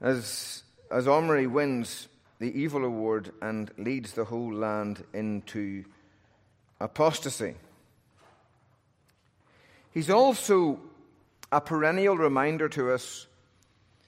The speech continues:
that the line of good and evil is not drawn by the minds of men, but by the mind of God.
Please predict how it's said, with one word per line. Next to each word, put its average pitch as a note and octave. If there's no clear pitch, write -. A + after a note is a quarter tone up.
that C#3
the E3
line F#3+
of B2+
good F3
and D3
evil D3
is D#3
not D#3
drawn C#3
by B2+
the B2
minds C3+
of B2+
men, A#2
but A#2
by A#2
the A2
mind A2
of F#2+
God. F2